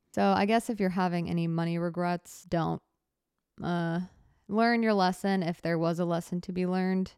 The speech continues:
If you actually, like, "No, I actually shouldn't have spent that money," then, okay, now you know, and then don't do it in the future.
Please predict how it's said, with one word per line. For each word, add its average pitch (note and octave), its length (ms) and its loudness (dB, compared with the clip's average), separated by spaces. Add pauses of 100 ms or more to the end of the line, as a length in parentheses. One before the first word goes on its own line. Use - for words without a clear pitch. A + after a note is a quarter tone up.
(180)
If F#3 160 -4
you E3 120 -2
actually, F3 340 0
like, F3 220 -4
"No, D#3 160 -4
I D#3+ 240 -2
actually D#3+ 380 -4
shouldn't - 260 -12
have D#3+ 120 -10
spent - 260 -10
that - 140 -8
money," - 380 -10
then, E3 260 -6
okay, E3+ 260 -8
now F3 180 -4
you F#3 160 0
know, E3+ 360 -4
and D#3+ 120 -10
then D#3+ 200 -6
don't E3 260 -6
do E3+ 140 -4
it D3+ 80 -6
in D#3+ 80 -6
the D#3 80 -8
future. G3+ 520 -6